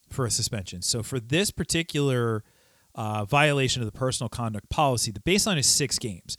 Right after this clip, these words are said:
I do not think that Kamara will get the baseline. I think it'll be less than the, the baseline. However, the league will essentially, uh, uh, have a punishment that they'll propose,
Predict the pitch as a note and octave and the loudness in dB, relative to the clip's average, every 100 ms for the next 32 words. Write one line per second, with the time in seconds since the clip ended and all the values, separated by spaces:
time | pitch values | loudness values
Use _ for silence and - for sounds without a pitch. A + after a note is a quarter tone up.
0 | - - - G3 E3+ E3+ A#3+ C4+ G#3+ - | -14 -20 -4 -2 2 4 6 4 0 2
1 | G3 E3+ D3+ C#3 - D#3 D3 C#3 A#2+ C3 | 0 0 0 -2 0 4 6 4 4 2
2 | A#2 B2 C#3 C3 G#2+ A2+ - F#2+ F#2+ D3 | 2 2 0 0 -2 -2 -2 -4 -4 -2
3 | D3 D3 D3+ B2 C#3 C3+ - B2+ G#2 - | 2 4 4 2 0 0 0 -2 -8 -8
4 | - A2+ C3 A#2+ - F2 - - - - | -6 -2 0 0 -2 -6 -14 -20 -20 -2
5 | D3+ F3 F#3+ D#3 B2+ A#2+ D3 G#3+ A#3+ F#3 | 6 8 8 6 2 0 4 4 2 4
6 | E3+ D#3+ D3+ - _ - C3+ - F3+ - | 6 6 6 0 _ -2 0 2 2 2
7 | F3+ D#3+ D3+ C#3+ B2+ - _ - _ _ | 2 4 4 4 0 -6 _ -20 _ _
8 | _ - B2+ A#2 A2+ A2 A2 - A2+ G#2+ | _ -6 -4 -2 -2 -4 -8 -10 -8 -6
9 | G#2 - - - - D3+ C#3+ B2 - D3 | -8 -12 -18 -10 0 4 4 0 -2 0
10 | C3+ _ - G#3 G#3+ - G3+ F#3 F3+ E3 | 0 _ 0 2 4 2 -2 -2 -2 -2
11 | F3 E3 A2+ F2+ G#2+ | -2 -4 -4 -4 -6